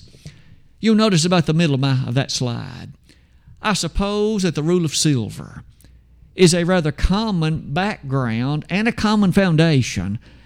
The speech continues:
in description of all of those who just don't wish to get involved. It's his problem,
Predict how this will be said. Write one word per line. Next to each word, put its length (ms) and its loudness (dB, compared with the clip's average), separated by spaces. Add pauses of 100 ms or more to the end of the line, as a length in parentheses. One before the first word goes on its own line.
in 140 4
description 720 2
of 80 2
all 360 4
of 120 -2
those 360 0
who 100 -2
just 260 0
don't 280 -2
wish 260 4
to 80 -2
get 140 2
involved. 880 0 (1500)
It's 180 -4
his 260 4
problem, 580 2